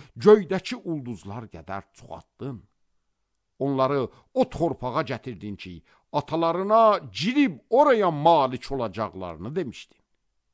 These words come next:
Onların övladları o torpağa girib malik oldular. Sən oranın əhalisini yəni, Kəananlıları onlara tabe etdirib,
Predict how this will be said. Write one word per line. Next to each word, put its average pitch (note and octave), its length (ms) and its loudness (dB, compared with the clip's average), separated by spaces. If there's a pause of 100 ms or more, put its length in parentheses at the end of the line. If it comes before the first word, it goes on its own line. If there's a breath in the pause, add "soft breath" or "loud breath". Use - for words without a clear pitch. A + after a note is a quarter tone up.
(2000)
Onların C3+ 440 -6
övladları D3 640 -4
o F3+ 220 -4
torpağa D#3+ 440 -4
girib D3 360 -8
malik C#3+ 520 -8
oldular. C#3 380 -10 (1160)
Sən F3 340 -2
oranın F3+ 440 0 (100)
əhalisini E3 840 -6 (380)
yəni, A3+ 320 -6 (160 soft breath)
Kəananlıları G#3+ 1120 0 (200)
onlara B2+ 640 -8 (100)
tabe C#3+ 580 -8
etdirib, G#2+ 600 -12